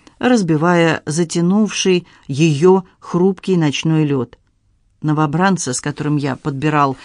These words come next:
раненых и убитых, звали Паулем. С утра до вечера мы с ним были на ногах. Первым делом мы отправлялись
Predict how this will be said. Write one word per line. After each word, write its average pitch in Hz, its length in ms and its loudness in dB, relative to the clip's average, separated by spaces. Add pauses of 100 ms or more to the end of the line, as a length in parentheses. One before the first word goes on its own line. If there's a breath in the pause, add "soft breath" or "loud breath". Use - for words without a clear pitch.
(160 loud breath)
раненых 143 580 0
и 151 40 -4
убитых, 180 440 -2 (220 loud breath)
звали 208 440 0
Паулем. 135 680 -4 (720)
С - 120 -8
утра 247 220 0
до 214 140 2
вечера 196 500 0
мы 185 140 0
с - 120 -6
ним 165 160 0
были 156 180 -2
на 156 140 0
ногах. 135 500 -4 (400)
Первым 135 340 -2
делом 165 400 -2 (260 loud breath)
мы 226 200 2
отправлялись 170 680 -2